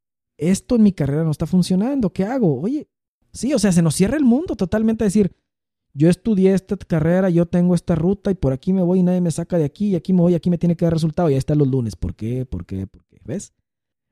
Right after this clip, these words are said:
La manera más eficiente de combatir la resistencia, ah, es la persistencia. Ahora, lo peor, algo malo es ser persistente en la cosa equivocada. Entonces, por eso digo,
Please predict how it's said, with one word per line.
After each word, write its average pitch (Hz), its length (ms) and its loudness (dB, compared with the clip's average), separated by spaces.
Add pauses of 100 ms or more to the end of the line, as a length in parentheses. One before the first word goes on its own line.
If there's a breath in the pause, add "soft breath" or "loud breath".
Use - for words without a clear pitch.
La 170 100 0
manera 220 280 2
más 302 200 -2
eficiente 208 600 0
de 226 80 -2
combatir 185 380 0
la 202 80 -2
resistencia, 190 840 -2
ah, 156 200 -4 (140)
es 156 140 -2
la 170 80 0
persistencia. 107 640 -6 (1900)
Ahora, 165 360 -2
lo 165 300 4
peor, 170 560 0 (100)
algo 196 240 0
malo 185 280 2
es 202 60 0
ser 185 180 -2
persistente 175 600 -4
en 190 60 -2
la 143 80 -4
cosa 143 220 -4
equivocada. 143 680 -6 (500)
Entonces, - 160 -20
por 117 160 -6
eso 156 160 2
digo, 165 320 4